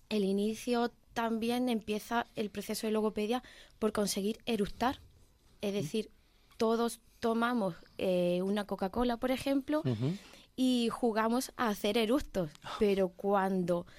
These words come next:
Speaker 1: ya no es, es un juego y es para conseguir una voz,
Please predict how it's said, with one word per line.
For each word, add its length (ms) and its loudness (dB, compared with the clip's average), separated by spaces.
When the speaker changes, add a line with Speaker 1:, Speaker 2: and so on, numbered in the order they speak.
Speaker 1:
ya 280 2
no 200 4
es, 200 0
es 240 2
un 120 6
juego 520 2
y 240 -2
es 360 -2
para 180 0
conseguir 440 -4
una 180 0
voz, 280 -2